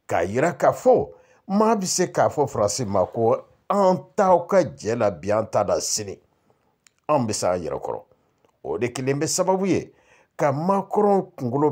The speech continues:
bɛɛ wuli sisan. A t'a dɔn a bɛ mun kɛ, a t'a dɔn a bɛ mun fɔ. A bɛ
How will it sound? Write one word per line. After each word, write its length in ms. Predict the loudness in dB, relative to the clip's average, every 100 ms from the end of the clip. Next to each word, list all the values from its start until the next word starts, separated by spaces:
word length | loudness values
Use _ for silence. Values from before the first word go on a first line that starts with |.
| 0
bɛɛ 160 | -2 -2
wuli 240 | -2 -4
sisan. 320 | -6 -4 -4
A 60 | -4
t'a 280 | _ 0 2
dɔn 200 | 2 0
a 40 |
bɛ 200 | 0 -4
mun 160 | -2 -6
kɛ, 160 | -4
a 60 | -6
t'a 180 | -2 -2
dɔn 120 | 0
a 40 |
bɛ 180 | -4 -8
mun 160 | -8 -14
fɔ. 220 | -12 -16 _ _ _ _ -8
A 60 |
bɛ 160 | -4